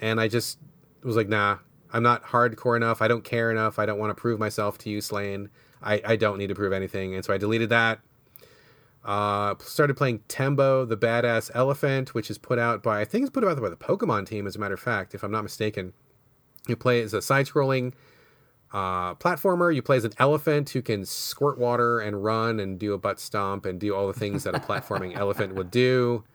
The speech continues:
That actually wasn't too bad. You know, it sounds crazy, but it actually reminded me of, like, Sonic the Hedgehog, but it actually functioned. Like, it actually had the same kind of really quick,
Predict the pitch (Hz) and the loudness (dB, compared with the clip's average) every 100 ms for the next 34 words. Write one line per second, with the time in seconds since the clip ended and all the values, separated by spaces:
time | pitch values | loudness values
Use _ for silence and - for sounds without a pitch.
0 | _ _ _ _ - 247 311 277 277 254 | _ _ _ _ 4 6 6 6 4 4
1 | 226 226 240 180 135 208 190 190 - 226 | 2 4 6 4 4 4 4 2 4 2
2 | 240 175 165 175 185 156 143 170 254 190 | 4 4 4 4 4 4 4 2 2 4
3 | 127 135 147 160 139 135 139 131 - _ | 4 2 2 0 2 2 2 2 -2 _
4 | _ _ _ - - 147 156 151 127 139 | _ _ _ -6 0 2 2 0 0 2
5 | 135 135 127 123 110 117 113 117 - 107 | 2 2 2 2 2 2 4 0 -2 -4
6 | 107 104 - 85 82 - _ _ _ _ | -2 -4 -6 -12 -14 -20 _ _ _ _
7 | - 107 135 131 165 180 147 160 143 - | -2 2 2 2 0 0 0 2 2 2
8 | 139 139 143 139 101 120 135 - 143 131 | 2 2 2 0 2 0 0 0 2 2
9 | - | -4